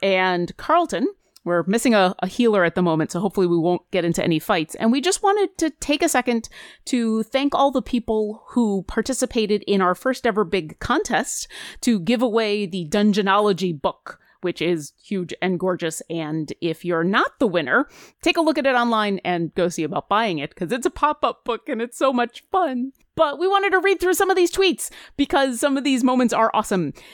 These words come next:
So I have asked some members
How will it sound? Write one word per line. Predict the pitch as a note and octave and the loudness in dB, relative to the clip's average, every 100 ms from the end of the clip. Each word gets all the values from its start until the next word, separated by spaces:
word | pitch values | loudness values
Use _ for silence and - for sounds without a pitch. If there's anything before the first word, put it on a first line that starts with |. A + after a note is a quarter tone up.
| - | -20
So | - - A#3 G3+ G3 F#3 - | -14 -2 2 2 0 -2 -4
I | E3+ | -4
have | E3 E3 - _ _ _ - | -4 -6 -12 _ _ _ -2
asked | F3+ G3+ - | 0 0 -2
some | - G#3+ | 0 0
members | G#3+ G#3+ A#3 A#3 | 2 2 2 2